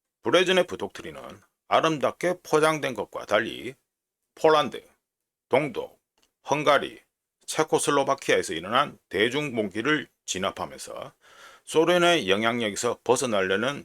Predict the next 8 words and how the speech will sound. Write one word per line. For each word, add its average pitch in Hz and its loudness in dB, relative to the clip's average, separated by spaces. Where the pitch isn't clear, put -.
국가들, - -6
즉 - 2
마르크스 143 2
레닌주의에서 120 0
벗어나려는 98 -2
국가들을 101 -10
소련군이 92 -6
침공해 135 -2